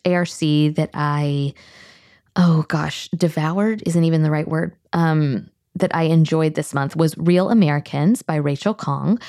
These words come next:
This book releases on April thirtieth. I love Rachel Khong. If you have not read her backlist book, Goodbye Vitamin, I would really encourage you to read it. I adored that book,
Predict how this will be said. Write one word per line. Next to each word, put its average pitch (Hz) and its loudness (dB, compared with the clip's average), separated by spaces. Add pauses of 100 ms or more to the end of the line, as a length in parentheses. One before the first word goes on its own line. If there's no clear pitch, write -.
(220)
This 196 2
book 208 0
releases 170 2
on 151 2
April 160 0
thirtieth. 208 0 (460)
I 180 2
love 202 2
Rachel 156 0
Khong. 135 0
If 170 0
you 180 6
have 175 2
not 175 0
read 226 0
her 214 -4
backlist 156 -2
book, - -4 (100)
Goodbye 160 0
Vitamin, 151 0
I 175 0
would 156 0
really 175 2
encourage 147 -2
you 147 -4
to 156 -6
read 208 0
it. 208 -2
I 151 -4
adored 156 -2
that 165 -2
book, 170 -4